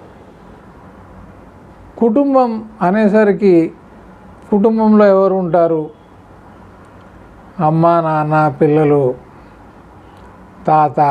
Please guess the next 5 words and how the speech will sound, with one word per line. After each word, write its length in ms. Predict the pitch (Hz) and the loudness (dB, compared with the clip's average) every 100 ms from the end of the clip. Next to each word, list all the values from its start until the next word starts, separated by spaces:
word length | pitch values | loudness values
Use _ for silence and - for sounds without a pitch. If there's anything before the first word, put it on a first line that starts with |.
| 139 131 | -2 -2
నానమ్మ, 480 | 135 139 143 135 135 | -2 -2 -2 -2 -4
అమ్మమ్మ, 880 | 127 131 139 123 131 127 127 120 - - - - - - | -4 -6 -8 -6 -6 -4 -4 -6 -10 -18 -20 -20 -20 -12
బంధువులు, 760 | 156 135 135 131 151 120 113 127 - | -4 -2 -2 -2 -4 -4 -8 -10 -12
ఇలా. 240 | 160 127 104 - - - - - - - - - - - - - - - - - | -8 -6 -8 -12 -20 -20 -20 -20 -20 -20 -20 -20 -20 -20 -20 -20 -20 -20 -12 -4
ఇప్పుడు 320 | 214 240 240 | -2 0 2